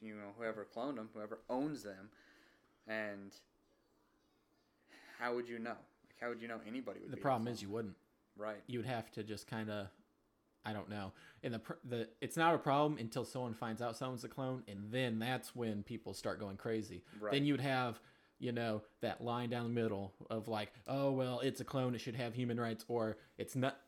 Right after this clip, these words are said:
Speaker 2: it's a clone, it shouldn't have human rights because it's not technically a human because it wasn't born the natural way." You know, you'd have two sides of that coin. And then if, you know, we had a bunch of clones just running around, you know, of humans,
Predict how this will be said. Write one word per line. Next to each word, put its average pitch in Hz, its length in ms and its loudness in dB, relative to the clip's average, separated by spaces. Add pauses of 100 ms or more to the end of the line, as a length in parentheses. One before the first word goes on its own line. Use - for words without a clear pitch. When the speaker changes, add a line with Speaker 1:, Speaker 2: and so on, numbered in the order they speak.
(160)
Speaker 2:
it's 127 180 0
a 120 40 0
clone, 123 240 2
it 95 80 -2
shouldn't 156 320 4
have 123 140 0
human 120 240 0
rights 113 180 0
because 113 360 -2
it's - 520 -4
not 127 280 4
technically 117 520 0
a - 20 0
human 123 440 0
because 107 340 -2
it 101 80 -2
wasn't 120 320 -2
born 113 240 2
the 98 60 -4
natural 104 440 -4
way." 101 300 -6 (460)
You 123 100 0
know, 110 80 2
you'd 107 180 0
have 113 320 0 (300)
two 143 220 4
sides 113 340 0
of 110 80 0
that 98 180 -4
coin. 95 460 -2 (640)
And 117 180 -2
then 135 380 4 (380)
if, 113 460 -2 (200)
you 117 140 0
know, 113 100 2
we 107 120 2
had 120 140 0
a 107 40 -2
bunch 113 320 -2
of 104 260 -2 (460)
clones 139 500 4
just 110 200 -2
running 117 280 4
around, 131 460 2
you 107 80 0
know, 107 280 0 (120)
of 98 100 -6
humans, 107 520 -4